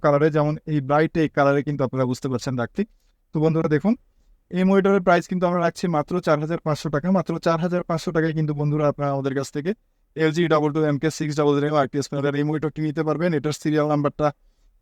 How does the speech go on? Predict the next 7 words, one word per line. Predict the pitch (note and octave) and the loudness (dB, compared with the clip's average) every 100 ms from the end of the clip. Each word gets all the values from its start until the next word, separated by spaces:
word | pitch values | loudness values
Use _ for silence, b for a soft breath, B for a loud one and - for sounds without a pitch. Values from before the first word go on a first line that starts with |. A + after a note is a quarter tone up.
| C#3+ | -2
আমি | C#3+ | 0
আপনাদেরকে | C#3+ D3 D3 D#3 D3 | 2 2 0 2 2
মেনশন | C#3+ D#3+ D#3 | 2 0 0
করে | D#3 D3+ | 0 -2
দিচ্ছি। | - G3 A#3+ _ _ _ _ _ C3+ | 0 0 0 _ _ _ _ _ -8
আপনারা | B2+ D3 D3+ | -2 0 0
কিন্তু | D#3 D#3+ | 0 0